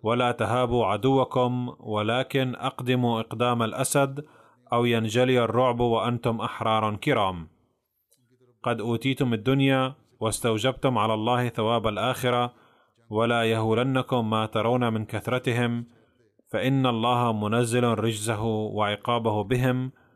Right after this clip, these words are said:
وقال للناس: "إذا حملت فاحملوا."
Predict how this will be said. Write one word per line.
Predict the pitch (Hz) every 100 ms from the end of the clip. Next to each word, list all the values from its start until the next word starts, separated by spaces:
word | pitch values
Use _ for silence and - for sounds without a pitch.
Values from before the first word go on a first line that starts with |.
| _ _ _ _ _ _ -
وقال | 101 - 127 123
للناس: | 110 104 110 123 123 120 - - - _ _ _ _ 135 127 127 117 110 _ 120 113 117 _ _ _ 131
"إذا | 117 113
حملت | 110 120 113 120 113 120 110 104 - -
فاحملوا." | - - 120 101 92